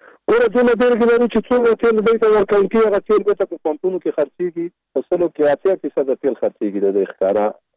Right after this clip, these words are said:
یوه. دویمه خبره دا ده چې کوم مهمات او، او، او مرمۍ چې طالبانو بېرته په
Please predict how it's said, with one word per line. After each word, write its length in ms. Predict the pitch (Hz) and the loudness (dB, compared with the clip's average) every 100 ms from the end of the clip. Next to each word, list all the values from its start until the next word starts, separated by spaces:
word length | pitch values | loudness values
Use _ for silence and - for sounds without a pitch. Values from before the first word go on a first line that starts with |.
| _ _ _ - | _ _ _ -6
یوه. 260 | 101 98 - - _ _ _ - | -2 0 -2 -8 _ _ _ -8
دویمه 300 | 139 247 233 214 | -2 0 0 -4
خبره 260 | 196 214 | 0 0
دا 140 | 202 214 | 0 0
ده 120 | 202 | -2
چې 120 | - - | -6 -8
کوم 100 | 220 | -4
مهمات 580 | 202 170 175 202 202 196 | -4 -4 -2 -2 0 0
او، 280 | 190 185 175 _ _ _ - | 0 -2 -6 _ _ _ -4
او، 120 | 127 131 143 | -2 0 2
او 80 | 139 139 131 131 135 131 - - | 2 0 0 0 -2 -4 -16 -6
مرمۍ 360 | 135 139 170 208 | -4 -2 0 -2
چې 280 | - 190 180 - | -2 -6 -4 -2
طالبانو 640 | 202 196 190 202 190 180 | -2 0 -2 0 -2 -4
بېرته 220 | 175 185 | -2 -2
په 120 | 202 | -2